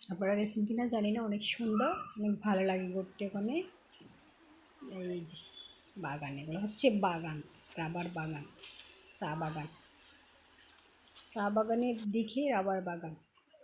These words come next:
দেখুন ভিতরের রাস্তাটা খুব সুন্দর, খোলামেলা জায়গা, গাছগাছালি ভরা। এই যে দেখুন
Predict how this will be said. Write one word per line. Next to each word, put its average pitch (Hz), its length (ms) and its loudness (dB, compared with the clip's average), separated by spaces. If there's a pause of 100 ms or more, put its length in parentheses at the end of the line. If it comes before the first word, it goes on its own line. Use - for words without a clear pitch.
(600)
দেখুন 180 400 -4 (320)
ভিতরের 190 540 0
রাস্তাটা 175 480 -2
খুব 208 160 -2
সুন্দর, 214 600 2 (800)
খোলামেলা 202 540 2
জায়গা, 185 560 0 (840)
গাছগাছালি 180 760 0
ভরা। 208 360 2 (1400)
এই 165 280 -6
যে 151 140 -10 (300)
দেখুন 165 280 -12